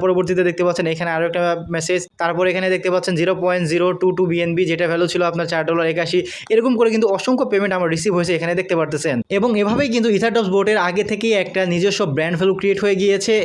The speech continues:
এবং তার পরবর্তীতে তারা এখন কি করেছে, তারা একটা এয়ারড্রপ আমাদের মাঝে নিয়ে এসেছে, যে এয়ারড্রপ থেকে আপনি ফ্রিতে ডিপিএস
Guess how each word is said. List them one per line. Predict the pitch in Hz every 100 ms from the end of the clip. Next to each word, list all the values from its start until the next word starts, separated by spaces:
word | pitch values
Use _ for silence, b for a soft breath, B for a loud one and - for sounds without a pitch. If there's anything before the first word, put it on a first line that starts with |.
| 170
এবং | 170 170
তার | 185 202 202
পরবর্তীতে | 196 190 202 202 190
তারা | 175 170
এখন | 170
কি | 208 190
করেছে, | 170 165 214 -
তারা | 165 165
একটা | 160 165
এয়ারড্রপ | 165 160 175
আমাদের | 160 160 165
মাঝে | 160 165
নিয়ে | 175 156
এসেছে, | 156 180 277 B B B
যে | 127 262 220
এয়ারড্রপ | 190 185 208
থেকে | 196 208 175
আপনি | 160 170 165
ফ্রিতে | 233 240 202 254 B B 135
ডিপিএস | 185 233 233 233 185 180